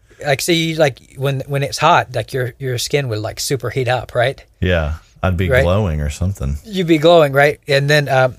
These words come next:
Speaker 1: you, but then, like, you think if you had, like, metal skin or something like that, like, you have metal skin, you, like, what would happen if you get hit really hard with it? You, you'd have a dent in your skin,
Speaker 2: <laughs>
Speaker 1: right?
Speaker 2: Yeah.
Speaker 1: <laughs>
Speaker 2: Have you thought about, you've thought about this before, haven't you?
Speaker 1: Yeah, I mean, but then,
Speaker 2: <laughs>
Speaker 1: like,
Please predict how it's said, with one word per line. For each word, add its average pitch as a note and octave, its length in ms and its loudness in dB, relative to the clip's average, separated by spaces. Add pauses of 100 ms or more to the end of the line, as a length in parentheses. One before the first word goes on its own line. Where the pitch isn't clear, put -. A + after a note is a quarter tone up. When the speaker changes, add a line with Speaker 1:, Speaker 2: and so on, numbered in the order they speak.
Speaker 1:
you, E3 220 -2
but D#3+ 200 -2
then, F#3 160 4
like, D3 200 2 (280)
you D#3+ 200 -10
think F3+ 220 -2
if - 100 -10
you C3+ 80 -2
had, C3 140 4
like, A#2+ 160 -2
metal C3 260 0
skin C#3+ 240 -4
or C3 60 -4
something A#2 240 -6
like A2+ 160 -6
that, A#2 260 -6 (260)
like, A#2+ 120 -10
you D#3 60 -4
have E3 120 -2
metal D3+ 160 2
skin, D3 340 -4
you, B2+ 380 -6
like, A#2+ 180 -4
what D3+ 120 2
would C3 100 -2
happen C#3+ 240 0
if A#2 120 -6
you A#2+ 60 -6
get A#2+ 180 -8
hit D3+ 160 -6
really B2 200 -4
hard C#3+ 240 0
with A2 160 -6
it? - 120 -10
You, C3+ 280 -10
you'd C3+ 160 -6
have B2 180 -2
a A2+ 80 -6
dent A#2+ 380 -6
in A2+ 100 -8
your G#2+ 100 -10
skin, A2 380 -12 (240)
Speaker 2:
<laughs> - 1080 -10
Speaker 1:
right? C3+ 280 2
Speaker 2:
Yeah. - 220 0 (400)
Speaker 1:
<laughs> - 720 -6
Speaker 2:
Have C3+ 160 4
you G#3 80 0
thought E3+ 240 0
about, E3+ 140 -6
you've C3+ 180 -2
thought G#2 240 2
about B1 240 -6
this C#2+ 160 -4
before, C#2 340 -4
haven't D2 460 -2
you? - 40 -6
Speaker 1:
Yeah, G#3 220 4
I A3 80 6
mean, A3+ 140 4
but - 120 2
then, A#2+ 260 4
Speaker 2:
<laughs> - 20 -
Speaker 1:
like, - 280 -2